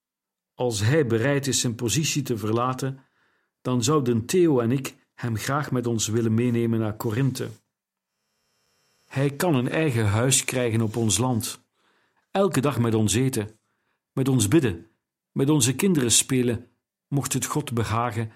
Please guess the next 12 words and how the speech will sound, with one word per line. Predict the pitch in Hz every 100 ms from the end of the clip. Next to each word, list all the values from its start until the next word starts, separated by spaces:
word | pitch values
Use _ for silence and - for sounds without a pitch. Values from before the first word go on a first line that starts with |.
| _ _
mijn | 143 127
schoot | 123 - 131 123 135
te | 135
zegenen." | 110 135 123 120 123 117 _ _ _ _ _ _ _ _ _ _ _ _ _ _ _ _ _ -
De | 107
Kandake | 113 110 120 127 123 110 - -
balde | 110 135 135 113
haar | 95 104
hand | 110 147 139 -
tot | 113
een | 113 98
vuist | 135 131 - -